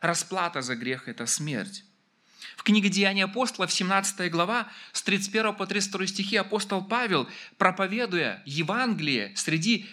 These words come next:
греческих философов, утверждает: «Итак, оставляя времена неведения,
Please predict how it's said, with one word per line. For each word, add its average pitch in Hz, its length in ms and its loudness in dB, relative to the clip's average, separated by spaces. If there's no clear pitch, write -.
греческих 180 640 0
философов, 165 760 -2
утверждает: 190 720 0
«Итак, 220 400 4
оставляя 202 580 4
времена 190 380 4
неведения, 196 760 2